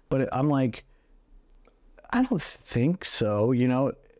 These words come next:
if you, it doesn't matter. Like, in the States, right? It doesn't matter if you're, if you lean left or right. If you saw Donald Trump,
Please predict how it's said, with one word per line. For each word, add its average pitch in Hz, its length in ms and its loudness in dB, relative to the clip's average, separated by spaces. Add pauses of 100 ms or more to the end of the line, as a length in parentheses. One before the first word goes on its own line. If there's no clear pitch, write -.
(960)
if 143 220 0
you, 170 120 2
it 160 80 0
doesn't 196 200 2
matter. 135 220 0
Like, 139 140 0
in 156 100 2
the 139 60 2
States, 123 380 -2
right? 120 320 0
It 135 60 -2
doesn't 175 200 0
matter 131 420 0 (720)
if 127 220 0
you're, 117 560 2 (460)
if 120 140 0
you 123 180 4
lean 120 280 2
left 113 300 0
or 113 80 2
right. 107 420 0 (220)
If 151 120 0
you 220 80 4
saw 240 200 0
Donald 127 420 0
Trump, 117 380 -2